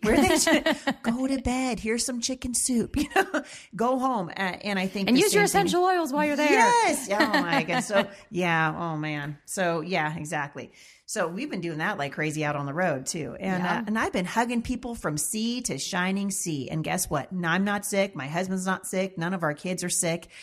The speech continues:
Speaker 1: You guys need to take off your mask and get your life back. Uh, this is, this is just crazy. You guys, if you, if you're not registered to vote, I think this is so interesting. If, even if you had registered a long time ago, but you haven't voted for a while,
Speaker 2: Check.
Speaker 1: yeah, you're gonna lose your, your ability to even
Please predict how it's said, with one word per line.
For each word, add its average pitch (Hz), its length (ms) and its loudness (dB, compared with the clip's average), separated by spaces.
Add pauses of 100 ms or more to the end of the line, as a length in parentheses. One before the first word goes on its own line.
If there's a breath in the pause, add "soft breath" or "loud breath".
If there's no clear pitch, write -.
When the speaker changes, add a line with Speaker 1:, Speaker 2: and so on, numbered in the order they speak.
(160 loud breath)
Speaker 1:
You 202 100 -6
guys 214 200 0
need 185 80 0
to 147 80 -4
take 160 180 -4
off 156 160 -2
your 139 80 -4
mask 143 280 -4
and 143 40 -6
get 135 140 -6
your 127 100 -6
life 123 300 -8
back. - 400 -12
Uh, 135 280 -6
this 175 220 -6
is, 147 140 -8
this 170 260 -8
is 151 80 -12
just - 220 -8
crazy. 147 340 -6 (240 loud breath)
You 208 120 -4
guys, 240 200 2
if 233 120 -4
you, 226 200 0
if 220 140 -2
you're 220 100 0
not 247 180 2
registered 190 380 0
to 160 80 -2
vote, 143 300 -2
I 175 80 0
think 190 160 -4
this 170 120 -2
is 156 80 -2
so 196 200 0
interesting. 139 580 -6 (160)
If, 185 280 -6
even 226 260 -2
if 226 160 -6
you 208 160 -4
had 180 240 -4
registered 180 400 -2
a - 20 -2
long 185 180 0
time 180 220 -2
ago, 156 160 -4
but 151 140 -10
you 156 80 -4
haven't 170 220 -4
voted 175 220 -4
for 190 120 -6
a 196 60 -2
while, 180 380 0
Speaker 2:
Check. - 520 -8 (120)
Speaker 1:
yeah, 202 460 0
you're 190 240 0
gonna 262 160 2
lose 214 380 2
your, 185 240 -2
your 180 160 0
ability 165 400 -2
to - 200 -4
even 170 420 -2